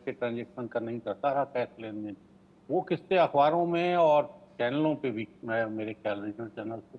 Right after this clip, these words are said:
काफ़ी डिटेल आया, और इस अंदाज में आया कि ये बहुत शानदार शादी, और कितना उसमें ये इंगित कहीं कहीं जरूर था कि ये शादी में कानून की परवाह किसको है।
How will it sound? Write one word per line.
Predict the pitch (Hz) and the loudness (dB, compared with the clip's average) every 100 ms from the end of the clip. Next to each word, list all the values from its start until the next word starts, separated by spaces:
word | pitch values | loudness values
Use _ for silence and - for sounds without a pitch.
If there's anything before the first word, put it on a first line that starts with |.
| - | -4
काफ़ी | 123 165 | -4 -4
डिटेल | 123 117 - 156 | -4 -4 0 2
आया, | 139 123 165 - - - - - - | 4 4 4 0 -12 -20 -20 -20 -4
और | 151 165 | 2 2
इस | 175 185 165 | 2 0 0
अंदाज | 196 190 190 196 | 2 4 4 2
में | 190 | 2
आया | 175 196 | 4 4
कि | 214 214 | 0 -2
ये | 202 | 0
बहुत | 170 165 190 | 2 0 0
शानदार | 165 151 160 175 | -2 2 4 4
शादी, | 170 143 120 107 87 - - - - _ - - - | 2 0 0 -2 -6 -12 -20 -20 -20 _ -20 -10 -4
और | 131 - | -4 -6
कितना | - 151 143 | -4 0 0
उसमें | 135 135 165 175 170 214 | -2 -2 0 2 2 0
ये | 175 165 170 | 2 2 2
इंगित | 160 180 180 | 2 -2 0
कहीं | 156 170 | 0 0
कहीं | 160 170 | 0 0
जरूर | 160 151 214 - | 0 0 -2 0
था | 160 | 0
कि | 160 160 151 151 151 143 139 | 2 0 0 0 -2 -2 -2
ये | 139 | -2
शादी | 139 135 143 | 0 0 0
में | 143 135 | -2 -4
कानून | - 127 131 131 | -4 -4 -4 -6
की | - - - 131 - | -10 -20 -20 -20 -6
परवाह | 123 120 113 | -2 0 0
किसको | - 107 - - | -2 -12 -20 -18
है। | 95 | -18